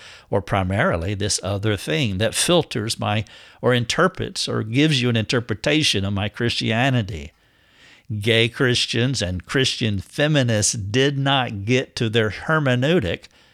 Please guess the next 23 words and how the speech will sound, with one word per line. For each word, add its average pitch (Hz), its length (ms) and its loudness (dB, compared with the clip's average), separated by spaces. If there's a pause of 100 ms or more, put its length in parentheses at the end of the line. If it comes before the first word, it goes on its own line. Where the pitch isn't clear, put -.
(420)
and 147 280 4
their 143 200 6
worldview. 117 1000 0 (220)
And 120 140 0
by 131 160 2
the 123 100 2
way, 123 180 4
I 123 220 2
disagree 117 960 0
with 104 300 -4
both 120 260 2
their 110 240 0
hermeneutic 113 680 0
and 135 280 -2
their 104 220 0
worldview. 98 1120 -4 (1400)
But 120 160 0
they 120 120 2
didn't 143 220 0
get 143 160 -4
there 120 160 0
by 113 240 0
themselves. 95 880 -4